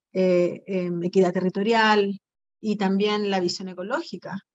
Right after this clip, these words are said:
Vamos a poder realmente, yo creo que dar un, un salto importante respecto a cómo, como país nos enfrentamos. Y ahí también viene un cuestionamiento profundo a las prácticas económicas y al modelo de desarrollo económico chileno. Porque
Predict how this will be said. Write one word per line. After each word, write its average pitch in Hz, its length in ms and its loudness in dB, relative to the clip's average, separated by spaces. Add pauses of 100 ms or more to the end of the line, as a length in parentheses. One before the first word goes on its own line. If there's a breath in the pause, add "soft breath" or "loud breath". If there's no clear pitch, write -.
(260)
Vamos 277 280 6
a 277 100 4
poder 262 240 6
realmente, 262 380 0
yo 294 100 -2
creo 277 160 0
que 277 80 6
dar 262 180 8
un, 247 340 0
un 226 100 0
salto 220 720 0
importante 214 1080 0
respecto 202 380 -10
a 196 60 -6
cómo, 196 560 -2
como 185 200 -8
país 190 320 2
nos 202 140 2
enfrentamos. 180 640 -2 (320 loud breath)
Y 202 100 6
ahí 294 380 8
también 240 460 -2
viene 226 400 -2
un 220 160 -4
cuestionamiento 202 960 -4 (140)
profundo 196 800 0
a 190 100 2
las 180 140 0
prácticas 190 500 -4
económicas 185 540 0
y - 20 2
al 175 80 0
modelo 180 240 0
de 180 40 -2
desarrollo 180 320 -4
económico 175 380 -6
chileno. - 220 -20 (720)
Porque 190 920 6